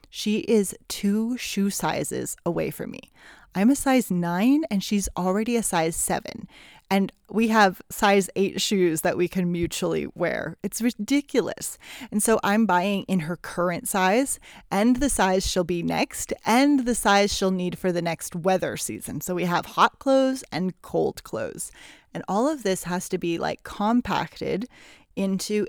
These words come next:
eight suitcases. So this gives me an opportunity to really practice minimizing things. I have to choose very carefully which books I want to bring because I want my children to love reading.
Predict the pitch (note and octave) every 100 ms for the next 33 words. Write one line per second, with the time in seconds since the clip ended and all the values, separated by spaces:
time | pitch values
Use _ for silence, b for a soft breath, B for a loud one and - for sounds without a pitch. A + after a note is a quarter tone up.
0 | - D#3 - - - A#3 - G3 D#3+ -
1 | - D#3 - - - A#3+ A#3 - b b
2 | - G#4+ - A3 G#3 G3 F#3+ - F3 F#3
3 | F3 F#3+ F3 D#3+ E3 F3 F3+ A#3 A#3+ G#3+
4 | F#3 - - E3 E3 - - - - -
5 | b b - F#3+ F#3+ F#3 E3 - - -
6 | - D#2+ C#2 - - - B B G3 G#3+
7 | A3 A3 - A#3+ A#3 G3+ A3+ A3+ A3+ G#3+
8 | A#3+ C#4+ G3 F3+ E3+ F#3+ - D3+ E3+ -
9 | - A#3+ F3 D#3+ - - - - - B
10 | B G#3+ G3+ G#3+ G3+ - F#3 F3+ D#3+ F3
11 | D#3 G3 F#3 - F#3 E3+ D3+ - - F3+
12 | E3+ F3 F#3 E3+ E3+ D#3 - E3 F3 F3
13 | - -